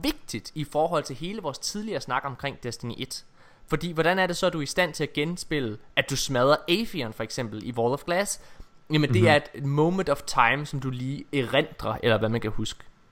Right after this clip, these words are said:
Speaker 2: Ja.
Speaker 1: Eller hvad man kan sige.
Speaker 2: Og det s-, det er også derfor, vi genspiller raids uge og uge og uge igen.
Speaker 1: Præcis.
Speaker 2: Ja.
Speaker 1: Øh, så det er ret spændende. Øh, og det vidner også, også det her med den her,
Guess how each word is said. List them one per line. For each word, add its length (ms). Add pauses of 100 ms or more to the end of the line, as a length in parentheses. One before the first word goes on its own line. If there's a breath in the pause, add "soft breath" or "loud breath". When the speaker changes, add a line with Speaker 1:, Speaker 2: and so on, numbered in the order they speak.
(140)
Speaker 2:
Ja. 40
Speaker 1:
Eller 120
hvad 100
man 80
kan 100
sige. 180
Speaker 2:
Og 20
det 100
s-, 120 (160)
det 60
er 40
også 200
derfor, 140
vi 140
genspiller 420 (100)
raids 440
uge 260
og 100
uge 220
og 60
uge 200
igen. 280 (100)
Speaker 1:
Præcis. 600 (340 soft breath)
Speaker 2:
Ja. 360
Speaker 1:
Øh, 60
så 100
det 60
er 120
ret 100
spændende. 420 (440 soft breath)
Øh, 880 (100)
og 200
det 140
vidner 220
også, 160
også 200
det 100
her 100
med 140
den 140
her, 240